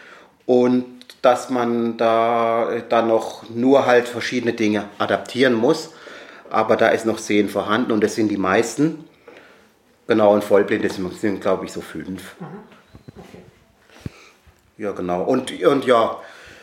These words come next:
Speaker 1: und so ist es sehr vielfältig. Angefangen habe ich hier auch, ich habe mal die Literaturversorgung koordiniert früher.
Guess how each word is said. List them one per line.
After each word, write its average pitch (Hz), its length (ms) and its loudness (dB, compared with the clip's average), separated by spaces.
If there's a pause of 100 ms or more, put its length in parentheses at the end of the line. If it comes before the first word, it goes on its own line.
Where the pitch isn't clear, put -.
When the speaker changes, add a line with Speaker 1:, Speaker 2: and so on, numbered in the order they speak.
(240)
Speaker 1:
und 139 200 2
so 165 160 6
ist 170 160 2
es - 140 -8
sehr 139 180 4
vielfältig. 175 760 -2
Angefangen 139 540 0
habe 127 180 0
ich 123 60 -10
hier - 260 0
auch, 131 160 2
ich 120 100 -6
habe 120 140 -8
mal 110 80 2
die 107 80 -4
Literaturversorgung 147 960 0
koordiniert 131 480 2
früher. 120 460 0